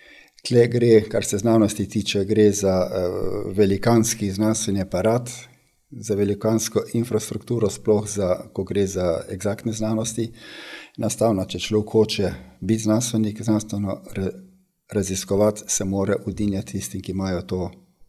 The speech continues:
aparaturo, ki imajo to infrastrukturo, ne. Pri, eh, inteli-, intelektualcih, ki so bolj humanistično usmerjeni, je položaj podoben. Zdaj, na splošno gledano, intelektualci so del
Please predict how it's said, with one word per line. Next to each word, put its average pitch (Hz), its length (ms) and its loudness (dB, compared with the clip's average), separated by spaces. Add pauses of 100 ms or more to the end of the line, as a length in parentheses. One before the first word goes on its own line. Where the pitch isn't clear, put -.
(160)
aparaturo, 92 640 -4
ki 90 100 -8
imajo 92 260 -2
to 95 180 -6
infrastrukturo, 92 800 -10 (320)
ne. 107 180 -8 (480)
Pri, 120 200 6 (140)
eh, 107 520 4
inteli-, 113 720 2
intelektualcih, 107 880 4
ki 98 100 -8
so 92 180 -4
bolj 104 280 4
humanistično 120 580 -2
usmerjeni, 117 520 2
je 107 200 2 (260)
položaj 107 480 4 (720)
podoben. 104 500 6
Zdaj, 104 260 2 (200)
na 110 140 2
splošno 123 420 4
gledano, 123 520 4
intelektualci 110 920 2
so 123 560 4 (440)
del 107 440 6